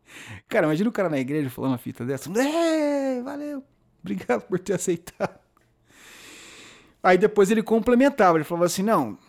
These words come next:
não foi tão legal quanto vocês acham, né? Foi tão repulsivo quanto você ir pra cama com alguém que você detesta. Eu detestava tudo que aquela mulher representava, a arrogância dela, o racismo,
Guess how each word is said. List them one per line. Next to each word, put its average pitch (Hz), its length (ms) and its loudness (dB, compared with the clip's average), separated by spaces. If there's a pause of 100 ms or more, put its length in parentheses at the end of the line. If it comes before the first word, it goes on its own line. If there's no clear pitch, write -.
(500)
não 143 200 -2
foi 214 160 -2
tão 294 140 -2
legal 247 320 0
quanto 233 220 -4
vocês 233 380 0
acham, 151 460 2
né? 160 240 -4 (220)
Foi 127 240 -4
tão 196 220 0
repulsivo 220 1000 -2 (1080)
quanto 202 220 -4
você 208 280 -2
ir 220 60 -2
pra 214 160 -2
cama 202 280 -2
com 214 140 -2
alguém 202 180 -2
que 208 100 -10
você 202 300 -4
detesta. 180 720 -4 (380)
Eu 233 180 0
detestava 233 680 -2
tudo 294 400 0
que 294 80 -2
aquela 226 220 0
mulher 202 180 0
representava, 202 680 0
a - 20 0
arrogância 139 560 -2
dela, 127 320 -4
o - 20 -14
racismo, 143 720 -4